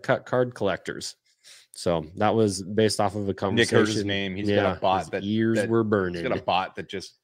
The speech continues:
Speaker 2: surfs all Star Wars channels waiting for his name to drop, and then he pops in.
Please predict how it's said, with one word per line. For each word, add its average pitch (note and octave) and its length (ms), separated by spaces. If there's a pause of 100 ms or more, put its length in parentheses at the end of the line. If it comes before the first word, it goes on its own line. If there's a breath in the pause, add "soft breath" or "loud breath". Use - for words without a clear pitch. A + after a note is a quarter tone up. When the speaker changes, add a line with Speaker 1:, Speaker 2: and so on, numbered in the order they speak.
Speaker 2:
surfs G#2+ 460
all G#2 440 (520)
Star G#2 320
Wars G2 200
channels F#2 420
waiting F#2+ 240
for F2+ 300 (840)
his D#2+ 120
name F2+ 200
to E2 60
drop, D#2 360
and D2+ 80
then C#2+ 120
he D#2+ 80
pops - 360
in. D#2 220